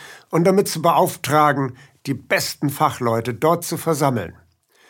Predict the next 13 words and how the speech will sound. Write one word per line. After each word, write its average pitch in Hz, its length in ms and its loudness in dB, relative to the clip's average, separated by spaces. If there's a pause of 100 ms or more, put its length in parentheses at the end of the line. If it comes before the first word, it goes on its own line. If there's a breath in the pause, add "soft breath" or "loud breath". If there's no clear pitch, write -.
(400 soft breath)
Die 127 80 -2
nach 170 260 2
wie 143 80 -2
vor 139 300 0
ideologisch 139 760 2
vollkommen 143 540 -2
bornierten 131 600 -2
Generäle 127 580 -2 (540 loud breath)
reagieren 151 520 2
mit 147 160 -2
einer 127 220 0
eigenen 143 420 2
Denkschrift. 113 800 -4